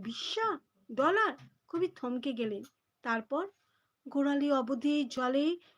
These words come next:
ডোবা রাস্তায় শটান সোজা দাঁড়িয়ে তীক্ষ্ণ চোখে তাকালেন চারপাশে। দূরে কোথাও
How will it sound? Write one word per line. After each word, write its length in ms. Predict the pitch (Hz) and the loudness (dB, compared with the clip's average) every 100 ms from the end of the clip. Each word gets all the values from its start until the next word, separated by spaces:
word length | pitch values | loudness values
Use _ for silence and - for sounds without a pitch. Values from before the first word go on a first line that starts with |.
| - | -6
ডোবা 240 | 277 269 277 | -2 0 0
রাস্তায় 600 | 262 254 247 - 285 294 | 0 0 -2 -4 -2 -2
শটান 440 | 277 262 254 254 240 | -2 -2 -2 -2 -4
সোজা 400 | - 240 262 247 | -6 -4 -2 -2
দাঁড়িয়ে 520 | 233 226 254 269 285 - - _ | 0 0 0 0 -2 -6 -20 _
তীক্ষ্ণ 420 | 311 285 285 277 | -8 -2 2 2
চোখে 300 | 262 269 262 | 2 -4 -6
তাকালেন 500 | 247 247 247 254 247 | -2 -2 -2 -2 0
চারপাশে। 680 | 226 277 226 233 233 - 220 - _ _ _ _ 330 | -2 -4 -6 -8 -10 -10 -12 -14 _ _ _ _ -2
দূরে 220 | 370 403 | 2 2
কোথাও 480 | 403 403 349 285 | 2 0 2 2